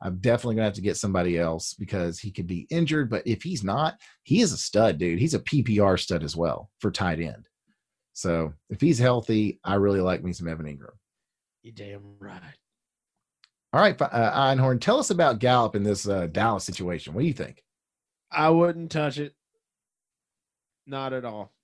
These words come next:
Speaker 1: Just, uh, Cooper?
Speaker 2: Cooper and CeeDee Lamb. CeeDee Lamb could usurp Cooper. Cooper.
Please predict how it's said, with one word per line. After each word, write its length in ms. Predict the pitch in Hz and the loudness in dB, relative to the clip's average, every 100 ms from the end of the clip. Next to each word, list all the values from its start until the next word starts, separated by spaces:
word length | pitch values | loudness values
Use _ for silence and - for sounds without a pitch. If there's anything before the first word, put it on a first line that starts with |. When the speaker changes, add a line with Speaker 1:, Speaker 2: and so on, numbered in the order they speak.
| _ _ _ | _ _ _
Speaker 1:
Just, 400 | 104 131 131 131 | 4 6 6 6
uh, 500 | 120 113 110 107 104 | 6 8 8 8 6
Cooper? 520 | - 147 135 139 131 - _ _ _ _ _ _ _ _ _ _ _ _ _ _ | 4 2 4 2 -2 -14 _ _ _ _ _ _ _ _ _ _ _ _ _ _
Speaker 2:
Cooper 600 | - 202 202 220 208 - _ | -4 -2 -2 -6 -6 -10 _
and 160 | 117 107 | -16 -14
CeeDee 420 | - 135 131 120 | -12 -10 -8 -8
Lamb. 400 | 107 101 85 78 _ _ _ _ _ | -10 -10 -12 -18 _ _ _ _ _
CeeDee 340 | - 196 214 | -14 -10 -8
Lamb 300 | 175 156 147 | -6 -6 -6
could 260 | 127 131 117 | -8 -10 -8
usurp 520 | 117 113 - 113 107 _ | -12 -14 -12 -12 -12 _
Cooper. 480 | 107 92 65 65 _ _ _ | -16 -16 -20 -20 _ _ _
Cooper. 400 | 120 107 85 | -12 -12 -16